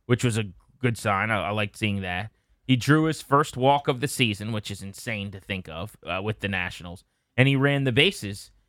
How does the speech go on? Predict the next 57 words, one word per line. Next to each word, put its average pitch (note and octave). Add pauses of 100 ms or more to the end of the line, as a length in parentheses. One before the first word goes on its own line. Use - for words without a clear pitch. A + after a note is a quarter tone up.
(140)
and B2+
scored D3+
a A#2+
run C#3+
after B2
doing B2+
that G2
in B2
a A#2+
way A#2+
that A2+
was G#2 (220)
expected B2+
and A#2
obvious. A2+
That's A2+
what B2
he A#2
does. A2
He's A2
special. A2
He's G#2+
fast, G#2
all G2+
those F#2+
things. C3+ (480)
And G#3
he F3+
doubled D3
down C3
the B2
right B2+
field C3
line F3
later A#2
in G#2+
the G#2+
game G#2
as G2
well. A#2+
So A#2 (560)
there D#3
was D#3
enough D#3
there D3
that D3+
that's D3+
kind F3
of B2
the C3
starter D3
kit C#3
of A#2
what B2
you're A2+
looking A#2+
for. G#2